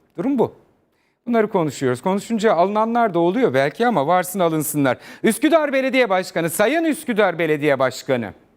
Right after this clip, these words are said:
Validebağ için, İstanbul'un ortasındaki ufacık nefes aldığımız koru için aylardır, yıllardır direnenler olmasa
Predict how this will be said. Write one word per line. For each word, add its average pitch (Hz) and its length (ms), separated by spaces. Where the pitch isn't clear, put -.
Validebağ 247 800
için, 143 400
İstanbul'un 294 500
ortasındaki 277 840
ufacık 320 600
nefes 262 400
aldığımız 262 560
koru 254 280
için 214 440
aylardır, 269 760
yıllardır 233 760
direnenler 254 520
olmasa 240 680